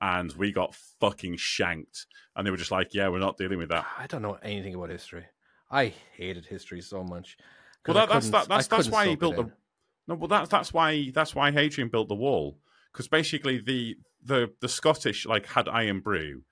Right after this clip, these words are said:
Speaker 1: and the, the Romans wanted it, and so they tried to take over the Iron Brew factory, and, like,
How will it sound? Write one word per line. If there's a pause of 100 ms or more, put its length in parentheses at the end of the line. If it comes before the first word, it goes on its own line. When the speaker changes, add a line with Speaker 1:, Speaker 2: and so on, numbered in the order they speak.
(300)
Speaker 1:
and
the,
the
Romans
wanted
it, (1000)
and
so
they
tried
to
take
over
the
Iron
Brew
factory,
and,
like,